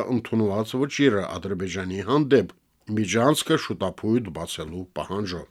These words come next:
Սակայն, ինչպես տեսնում ենք, սայլն առաջվա պես ճառռում է նույն տեղում,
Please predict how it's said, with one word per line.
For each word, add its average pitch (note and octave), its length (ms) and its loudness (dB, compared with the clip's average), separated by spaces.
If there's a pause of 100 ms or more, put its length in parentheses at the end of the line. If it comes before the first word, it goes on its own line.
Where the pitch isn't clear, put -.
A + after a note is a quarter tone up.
(300)
Սակայն, C#3 560 4
ինչպես C3 380 -2
տեսնում G2 420 -2
ենք, C3 160 0 (320)
սայլն D#3 600 6
առաջվա B2 560 2
պես B2+ 280 2
ճառռում G#2+ 480 2
է F2 80 -4
նույն F#2+ 260 -4
տեղում, C#3 400 6